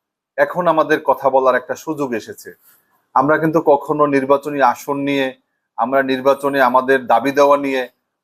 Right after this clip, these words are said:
বা আমাদের কি পেলাম কি পেলাম না এই বিষয়গুলো নিয়ে আমরা বিএনপির কাছে কখনো দেন দরবার করিনি। কারণ দীর্ঘ সতেরোটি বছর আন্দোলন সংগ্রাম, জেল জুলুম,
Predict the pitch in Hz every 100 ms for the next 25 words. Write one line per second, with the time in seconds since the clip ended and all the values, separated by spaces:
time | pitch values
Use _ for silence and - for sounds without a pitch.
0 | - 117 131 131 139 135 147 139 139 143
1 | 143 143 139 - 139 143 147 139 131 143
2 | 165 185 180 160 156 147 110 - _ _
3 | _ 160 160 139 139 147 143 160 156 143
4 | 147 131 - 131 117 123 123 123 117 113
5 | - 98 95 87 _ _ _ _ 131 143
6 | 147 131 139 147 - 143 151 139 139 131
7 | 131 131 147 113 - _ _ - 127 135
8 | 143 143 139 - 135 139 135 135 113 135
9 | 143 135 123 135 139 139